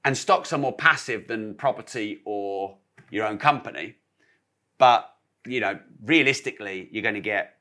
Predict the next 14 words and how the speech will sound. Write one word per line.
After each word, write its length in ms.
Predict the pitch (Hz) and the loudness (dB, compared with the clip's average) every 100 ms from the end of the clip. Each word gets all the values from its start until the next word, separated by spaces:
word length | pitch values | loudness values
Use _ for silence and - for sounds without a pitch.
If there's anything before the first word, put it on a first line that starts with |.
| _ | _
five 260 | - 101 | 0 2
percent 380 | 101 - 101 78 | 0 -6 -6 -4
income 460 | 107 104 - 80 87 _ _ _ _ _ _ _ _ _ _ _ - | -6 -6 -6 -8 -10 _ _ _ _ _ _ _ _ _ _ _ 2
on 180 | 120 110 | 4 4
your 220 | 98 95 | -4 -6
full 260 | - 131 | -6 -6
stock 260 | 104 131 - | -2 -2 -2
portfolio. 720 | 117 98 117 107 95 76 - _ | -6 -2 2 2 0 -6 -10 _
So 460 | - 113 101 98 - _ - | -6 -2 0 -2 -6 _ -12
you 200 | 117 120 | -4 0
need 360 | 120 113 98 - _ _ _ _ _ _ _ - | 2 0 -4 -12 _ _ _ _ _ _ _ -2
a 80 | |
million 380 | 123 139 127 120 | 2 4 4 2
in, 400 | 131 104 110 110 | 0 -2 -6 -14